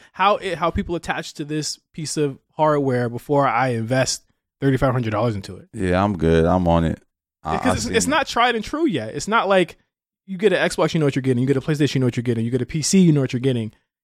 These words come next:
Speaker 1: You don't really know. Like, you see what you're getting, but it's like, there,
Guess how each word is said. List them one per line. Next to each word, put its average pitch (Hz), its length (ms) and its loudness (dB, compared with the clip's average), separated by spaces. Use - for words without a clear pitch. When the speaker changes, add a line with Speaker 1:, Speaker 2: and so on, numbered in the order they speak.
Speaker 1:
You 196 120 -4
don't 233 180 4
really 214 200 2
know. 202 200 2
Like, 196 260 2
you 220 120 2
see 226 240 0
what 226 200 2
you're 190 80 0
getting, 202 360 2
but 170 120 0
it's 170 120 -2
like, 160 160 2
there, 175 240 2